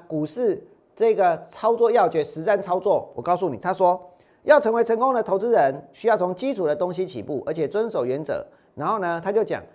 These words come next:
哦，这，他们是怎么做到这一点。那这种书呢，其实呢，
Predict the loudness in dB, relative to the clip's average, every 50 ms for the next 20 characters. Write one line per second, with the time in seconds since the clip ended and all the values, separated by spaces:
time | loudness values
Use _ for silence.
0 | _ _ -12 -8 -4 -2 -2 -2 -4 -4 -6 -4 -4 -4 -4 -4 -4 -4 -4 -4
1 | -4 0 0 2 4 4 4 4 2 0 0 -2 -4 -10 -10 -14 _ _ _ _
2 | -8 -4 -2 0 0 0 0 0 -2 -2 -2 -2 -2 -2 -4 -8 -6 -4 -4 -2
3 | -2 -4 -6 -6 -6